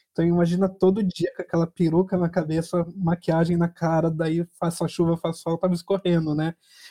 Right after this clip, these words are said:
Então eu sentia muito essa pressão pela validação da feminilidade, né, muito ligado ao cabelo.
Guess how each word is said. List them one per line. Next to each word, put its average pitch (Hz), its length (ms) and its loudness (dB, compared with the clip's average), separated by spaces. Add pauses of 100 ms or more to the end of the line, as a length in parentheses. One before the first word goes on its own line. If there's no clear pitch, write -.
(140)
Então 165 340 0
eu 180 60 4
sentia 180 380 0
muito 185 560 2
essa 175 180 -2
pressão 180 440 -2
pela 180 240 0
validação 156 600 -2
da 151 80 -2
feminilidade, 151 920 -2
né, 160 120 -2
muito 180 380 0
ligado 160 340 -2
ao 151 80 -2
cabelo. 175 480 -2